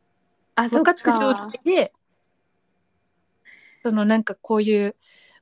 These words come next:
Speaker 2: 美味しいとこ取りだけしてるような関係を終えらせら-、終わらせられたっていうのは、まあ、良かったところなのかなっていうのはちょっと思ったんですけど、そういうの、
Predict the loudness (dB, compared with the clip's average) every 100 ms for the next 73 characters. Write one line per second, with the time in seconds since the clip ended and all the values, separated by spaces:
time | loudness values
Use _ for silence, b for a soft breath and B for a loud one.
0 | _ 0 0 0 -4 0 2 2 2 0
1 | -2 -4 -2 0 2 2 2 -2 -8 _
2 | _ _ _ _ _ _ _ -6 -2 -2
3 | 2 2 0 -6 b b b b b _
4 | _ 2 2 0 _ _ _ _ _ _
5 | _ _ _ _ _ _ _ -2 0 0
6 | -2 -4 -8 -8 -8 -8 -8 -6 -4 -6
7 | -4 -4 -4 -6 -8 -8 -6 -6 -8 -10
8 | _ -14 -10 -8 -4 -6 -8 -16 -10 -6
9 | -4 -6 -6 -4 -2 -4 -10 -10 -12 -12
10 | -8 -6 -8 -8 -12 -12 -10 -8 -6 -8
11 | -10 _ _ _ _ _ _ _ -4 2
12 | 2 2